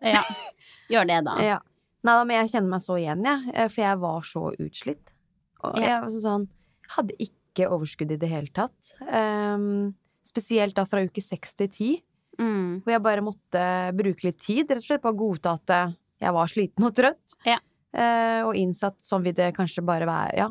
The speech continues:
Speaker 2: være en stund fremover da, at jeg bare
Speaker 1: Ja.
Speaker 2: må innse det. Men det jeg tenkte da, var at jeg la inn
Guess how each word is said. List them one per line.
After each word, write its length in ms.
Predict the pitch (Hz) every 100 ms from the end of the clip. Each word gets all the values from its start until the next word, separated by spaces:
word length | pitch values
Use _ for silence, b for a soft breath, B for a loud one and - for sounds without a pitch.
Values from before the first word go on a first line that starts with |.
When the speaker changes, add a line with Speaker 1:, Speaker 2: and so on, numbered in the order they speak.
| 226
Speaker 2:
være 240 | 214 190
en 80 | 170
stund 320 | 175 - 165 170
fremover 460 | 170 151 151 160
da, 120 | 233
at 80 | 262
jeg 100 | 226
bare 140 | 202 190
Speaker 1:
Ja. 40 |
Speaker 2:
må 320 | 180 175 175 185 _ _ _ _ -
innse 420 | 175 160 - 185
det. 160 | 170 - _ _ _ _ _ _ _ _ _
Men 720 | 240 240 240 226 226 214 - 202
det 140 | 220
jeg 160 | 196 175
tenkte 320 | 196 175 -
da, 140 | 254 277
var 140 | 202
at 120 | 185
jeg 260 | 190 185 190
la 200 | 190 175 175
inn 340 | 170 175 175